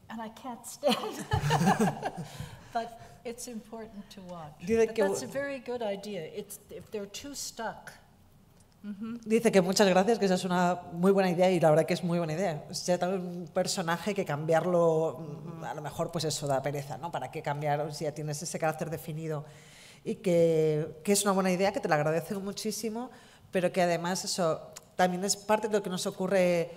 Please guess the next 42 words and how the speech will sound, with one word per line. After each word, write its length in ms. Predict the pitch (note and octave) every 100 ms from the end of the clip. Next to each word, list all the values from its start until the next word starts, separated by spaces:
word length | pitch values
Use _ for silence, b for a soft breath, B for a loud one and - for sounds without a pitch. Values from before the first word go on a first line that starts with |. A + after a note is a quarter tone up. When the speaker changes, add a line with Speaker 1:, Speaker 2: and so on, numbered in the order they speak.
| B B B - _
Speaker 2:
al, 580 | F#3 E3+ E3 D#3+ D3+ C3
¿no? 180 | F#3+ C4
a 120 | F#3
los 200 | E3 E3
historiadores, 560 | F3+ G3 F3 F3+ G3+ F#3
que 80 | E3
a 40 |
veces 300 | D#3 F3+ F3
tenemos 260 | - D#3 F3+
que 80 | -
ver 140 | F3+
una 180 | F3+ F#3
película 680 | F3+ A3 A3+ F#3+ D#3+ D#3 D3 B B B B
o 760 | - D#3+ D#3 D3+ D3+ D3+ D3+ D#3
histórica 480 | D3 F3+ G3+ A#3 D#3
o 20 |
una 160 | E3+ F#3
serie 320 | - G3+ A3+
y 60 | E3+
ya 100 | D#3
vas 220 | G3 G3
como 140 | G3+
diciendo, 320 | D3+ F3+ D3+ C#3+ -
"Madre 260 | F3+ E3+ D3
mía, 300 | D3 B2 -
¿qué 120 | G#3+
voy 140 | G#3 A3
a 60 | F#3
ver?". 220 | E3 D#3
Y, 220 | A#3 A3 G#3
y 120 | G3
a 80 | F3
veces 500 | B3 - B3+ E4 - - - _ - - _ _ -
uno 180 | G#3
se 100 | A#3
tiene 240 | A#3+ G3 B3
que, 260 | A#3 F#3 F3 B B B
a 80 | E3+
ver, 180 | F3 D3 -
por 80 | E3+
una 140 | F3+ F#3
parte 460 | A3 A3+ A#3 A3+